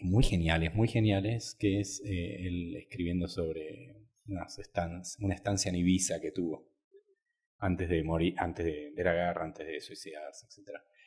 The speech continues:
Em, muy, muy lindos, porque son justamente el, el Benjamin, no Benjamin, ¿no? Un Benjamin que no es el Benjamin, sino, bueno, como hay con tantos filósofos o pensadores que de repente, bueno, tienen sus textos sueltos,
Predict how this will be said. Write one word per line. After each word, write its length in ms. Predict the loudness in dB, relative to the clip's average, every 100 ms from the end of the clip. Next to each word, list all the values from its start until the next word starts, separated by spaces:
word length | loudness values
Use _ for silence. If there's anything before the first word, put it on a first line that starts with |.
| -20 -20 -20 _ _
Em, 800 | 6 8 8 6 2 -2 -8 -14 _ _ _ _ -20 -4
muy, 480 | 4 6 6 4 2
muy 220 | 4 6
lindos, 260 | 6 4
porque 160 | 4 2
son 120 | 0
justamente 500 | 0 2 6 6 8
el, 240 | 8 6 0
el 140 | -2
Benjamin, 720 | 2 4 6 4 4 0 -6 -14 _ _ _
no 160 | 2
Benjamin, 760 | 6 8 6 6 4 0 -4 -8 0
¿no? 440 | 4 6 6 4
Un 180 | 2 4
Benjamin 460 | 6 8 6 4
que 100 | 2
no 100 | 2
es 200 | 2 2 -4
el 220 | -8 -6
Benjamin, 680 | -8 -8 -10 -12 -12 -20 -20 _ -20 -20 -20 -20 -20 -20 _
sino, 500 | 0 4 6 4 2 -6 -20 _ 0
bueno, 180 | 2 4
como 220 | 6 6
hay 80 | 6
con 220 | 4 6
tantos 300 | 6 4 0
filósofos 680 | 2 2 4 4 2 0 0
o 160 | -2
pensadores 420 | -2 0 6 6
que 100 | 6
de 40 | 4
repente, 320 | 4 4 6
bueno, 220 | 8 8
tienen 180 | 8 12
sus 220 | 12 12
textos 360 | 12 2 -2 8
sueltos, 880 | 12 12 12 6 2 0 -6 -12